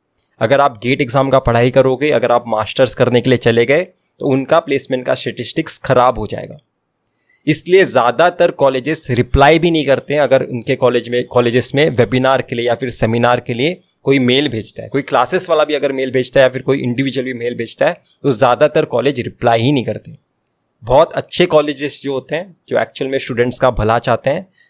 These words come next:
सिर्फ वो ही सेमिनार अरेंज कराते हैं उनके बच्चों के लिए। ये मैं एक बहुत ही आपको black and white truth बता रहा हूँ। मैक्सिमम कॉलेजेस नहीं चाहेंगे कि आप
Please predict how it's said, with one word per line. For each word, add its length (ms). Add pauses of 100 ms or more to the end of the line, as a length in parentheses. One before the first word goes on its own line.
(100)
सिर्फ 380
वो 260
ही 180
सेमिनार 560 (280)
अरेंज 360
कराते 360
हैं 80
उनके 200
बच्चों 300
के 120
लिए। 180 (1300)
ये 80
मैं 100
एक 120
बहुत 320
ही 60
आपको 520
black 220
and 120
white 260 (420)
truth 240
बता 260
रहा 100
हूँ। 160 (1120)
मैक्सिमम 640
कॉलेजेस 760
नहीं 340
चाहेंगे 480
कि 200
आप 320